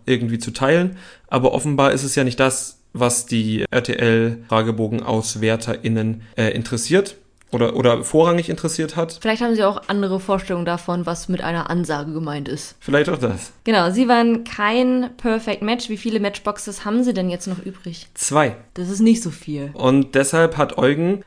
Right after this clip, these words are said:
Speaker 1: auch gleich der ganzen Gruppe eine Ansage gemacht, als sie aus der Matchbox zurückkam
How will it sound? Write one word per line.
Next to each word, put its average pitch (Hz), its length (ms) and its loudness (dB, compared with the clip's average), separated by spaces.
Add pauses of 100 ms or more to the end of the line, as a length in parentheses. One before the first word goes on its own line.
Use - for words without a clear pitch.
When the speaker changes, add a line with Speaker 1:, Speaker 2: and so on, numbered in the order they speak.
Speaker 1:
auch 135 300 0
gleich 123 260 4
der 120 120 2
ganzen 120 260 2
Gruppe 175 260 4
eine - 200 2
Ansage 110 420 2
gemacht, 123 360 0
als 117 200 -2
sie 117 80 -2
aus 117 100 -2
der 120 100 0
Matchbox 120 520 0
zurückkam 139 600 0